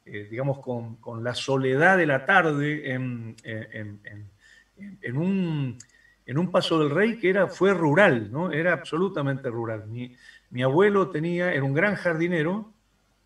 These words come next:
y tenía en Paso del Rey, eh, una quinta con, eh, no sé,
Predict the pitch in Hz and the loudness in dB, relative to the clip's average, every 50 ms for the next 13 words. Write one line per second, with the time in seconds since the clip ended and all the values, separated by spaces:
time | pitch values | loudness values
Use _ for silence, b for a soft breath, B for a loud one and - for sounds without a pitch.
0 | _ _ 139 120 - 135 131 143 165 175 170 160 143 160 151 147 - - 160 156 | _ _ -12 -10 -6 -2 -2 0 2 2 2 2 0 -2 -4 -4 -2 -2 -2 -2
1 | 156 151 151 147 143 143 156 156 160 b b b b b b b b b _ 202 | -2 -2 0 0 0 0 0 -4 -8 b b b b b b b b b _ -12
2 | 220 - - - 143 156 156 151 151 147 156 156 160 160 180 156 156 156 143 139 | -10 -6 -4 -2 2 2 2 0 0 -4 -4 -4 -4 -2 -4 -4 -4 -2 -2 0
3 | 143 147 143 143 135 127 120 113 - - - 113 110 104 104 98 95 101 113 113 | 0 0 0 0 -2 -4 -4 -8 -8 -10 -8 -8 -6 -6 -8 -10 -12 -12 -12 -8
4 | - 135 117 101 92 92 | -6 -6 -6 -6 -8 -14